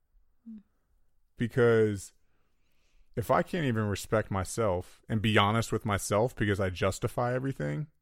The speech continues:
Speaker 2: how the hell do I expect myself to, to do that to you? How can I respect you if I don't respect myself?
Speaker 1: Mm-hmm.
Speaker 2: How can I be honest to you if I'm not honest to myself?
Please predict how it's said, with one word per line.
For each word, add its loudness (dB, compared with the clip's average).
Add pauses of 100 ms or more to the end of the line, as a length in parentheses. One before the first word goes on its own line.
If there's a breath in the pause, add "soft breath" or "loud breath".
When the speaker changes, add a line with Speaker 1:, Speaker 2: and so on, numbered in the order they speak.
(420)
Speaker 2:
how -6
the -2
hell 2
do -2
I 0
expect -4 (760)
myself 0
to, -4 (100)
to -12
do 0
that 0
to -8
you? -6
How 4
can 0
I 0
respect 2
you 2
if 2
I 4
don't 0
respect -4
myself? -8 (400)
Speaker 1:
Mm-hmm. -12
Speaker 2:
How 10
can 4
I 4
be 2
honest 2
to 0
you 4
if 0
I'm 0
not 2
honest 0
to -2
myself? -8